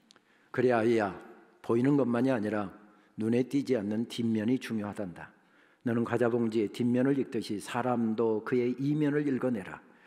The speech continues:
그가 성공하고 유명해진 원재료가 무엇인지, 그의 급성장에 어떤 힘들이 첨가되었는지,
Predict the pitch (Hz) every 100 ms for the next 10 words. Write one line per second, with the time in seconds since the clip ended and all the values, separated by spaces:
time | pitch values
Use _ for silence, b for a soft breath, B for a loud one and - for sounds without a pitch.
0 | B B - 123 120 143 135 139 135 143
1 | 135 139 139 135 131 127 123 135 139 135
2 | 127 135 123 143 127 113 135 135 127 -
3 | 147 143 143 135 113 147 151 135 143 139
4 | 139 165 156 147 139 131 127 113 107